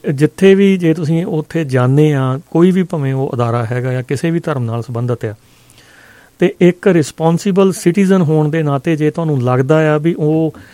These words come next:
ਜਿਹੜੀਆਂ ਵੀ ਹੈਲਥ ਅਥਾਰਟੀਜ਼ ਦੀਆਂ ਰਿਸਟ੍ਰਿਕਸ਼ਨਸ ਨੇ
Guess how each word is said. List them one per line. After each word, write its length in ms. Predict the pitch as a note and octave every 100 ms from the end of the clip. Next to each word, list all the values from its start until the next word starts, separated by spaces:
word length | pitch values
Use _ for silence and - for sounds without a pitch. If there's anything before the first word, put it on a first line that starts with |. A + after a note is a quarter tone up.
| - -
ਜਿਹੜੀਆਂ 300 | C#3+ E3+ E3+
ਵੀ 200 | D#3+ E3 - _ _ _ _ - -
ਹੈਲਥ 240 | E3+ F#3+
ਅਥਾਰਟੀਜ਼ 500 | F#3 - D#3+ D#3 F3
ਦੀਆਂ 160 | D3 D3
ਰਿਸਟ੍ਰਿਕਸ਼ਨਸ 720 | C3+ - D#3 - - F3 D#3+
ਨੇ 220 | C#3 A#2+